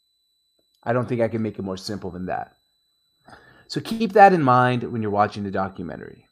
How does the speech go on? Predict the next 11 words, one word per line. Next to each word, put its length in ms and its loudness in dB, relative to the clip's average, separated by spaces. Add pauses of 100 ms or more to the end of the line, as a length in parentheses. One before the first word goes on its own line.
(100)
It's 160 -14
not 180 -2
about 260 -6
Jordan 440 -4 (960)
versus 260 -10
LeBron. 380 -10
It's 140 -18
about 180 -2
Michael 240 -6
Jordan. 300 -18 (2250)
And 380 -6